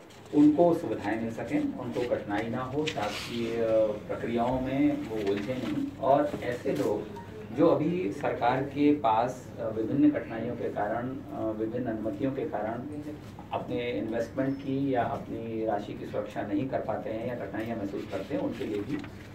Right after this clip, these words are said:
अ, व्यवस्था बन सके। मैं जो आज, अ,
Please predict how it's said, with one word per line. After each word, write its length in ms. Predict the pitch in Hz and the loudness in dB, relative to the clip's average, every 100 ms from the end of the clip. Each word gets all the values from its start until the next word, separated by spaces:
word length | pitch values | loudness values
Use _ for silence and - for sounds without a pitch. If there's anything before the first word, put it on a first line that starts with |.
| - | -6
अ, 360 | 101 104 104 104 104 | -2 0 0 0 0
व्यवस्था 400 | 117 113 - - | 2 0 2 0
बन 180 | 98 | 0
सके। 540 | 98 - - - - - - - - - - - - - - - - | -2 -6 -10 -12 -14 -16 -16 -14 -16 -16 -16 -16 -16 -16 -16 -14 -4
मैं 360 | - 147 170 - | 4 6 6 4
जो 100 | 160 | 4
आज, 420 | 135 143 - - | 6 4 4 -2
अ, 100 | 139 | 4